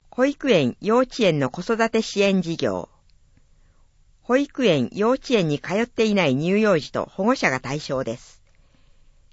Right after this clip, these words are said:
電話での育児相談も受けます。お気軽にお越しください。お問い合わせは、最寄りの保育園、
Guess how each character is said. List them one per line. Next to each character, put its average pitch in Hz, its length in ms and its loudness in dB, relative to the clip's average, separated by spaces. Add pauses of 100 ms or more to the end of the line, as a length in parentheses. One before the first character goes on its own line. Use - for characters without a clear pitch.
(100)
電 262 220 2
話 269 100 2
で 247 140 0
の 160 140 2
育 233 240 -4
児 240 120 -6
相 220 220 0
談 127 180 2
も 117 160 0
受 117 100 -10
け 139 80 -6
ま 123 140 -4
す。 - 220 -20 (840)
お 170 100 -6
気 240 160 -2
軽 240 220 4
に 220 140 2
お - 80 -4
越 196 220 -4
し - 40 -14
く 175 100 -6
だ 165 120 0
さ 135 220 -4
い。 107 120 -8 (1040)
お 180 80 -6
問 226 200 0
い 214 60 2
合 208 80 4
わ 202 100 2
せ 202 140 -4
は、 190 220 -2 (320)
最 185 180 0
寄 220 100 2
り 214 100 2
の 196 140 2
保 208 180 -4
育 240 260 -2
園、 135 280 0